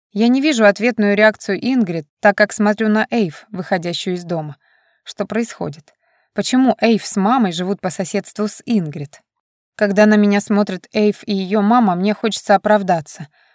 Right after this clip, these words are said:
что я здесь, чтобы просто подбросить их соседку до школы, что я... Чёрт возьми.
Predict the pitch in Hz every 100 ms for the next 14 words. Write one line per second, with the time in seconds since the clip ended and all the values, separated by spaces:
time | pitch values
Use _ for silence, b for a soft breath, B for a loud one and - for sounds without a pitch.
0 | _ - - 226 254 226 190 254 220 -
1 | - - 208 214 233 233 202 208 185 233
2 | 233 196 220 - 208 - 208 - 196 220
3 | - 202 160 147 - 208 220 202 - _
4 | _ _ - - 190 175 - 170 147 156
5 | 147 143